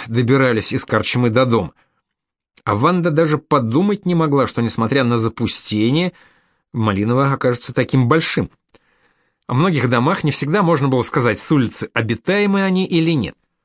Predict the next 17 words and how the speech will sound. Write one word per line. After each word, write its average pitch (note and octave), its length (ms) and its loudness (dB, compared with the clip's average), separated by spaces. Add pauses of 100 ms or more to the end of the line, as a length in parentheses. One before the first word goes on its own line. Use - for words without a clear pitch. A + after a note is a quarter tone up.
(500)
Часто G3+ 340 -2
мелькали B2 380 2
грязные, C#3+ 720 2
оборванные C#3+ 600 2
дети C#3+ 520 0
разного C#3 500 2
возраста, C3+ 640 2
которые - 420 0 (220)
поднимали B2+ 540 2
невообразимый B2 760 2
шум. - 380 -2 (920)
Других A#2 540 -2
признаков F#3+ 540 -2
жизни D#3+ 360 0
не C3 320 0
было, A#2+ 180 0
словно... C3 380 0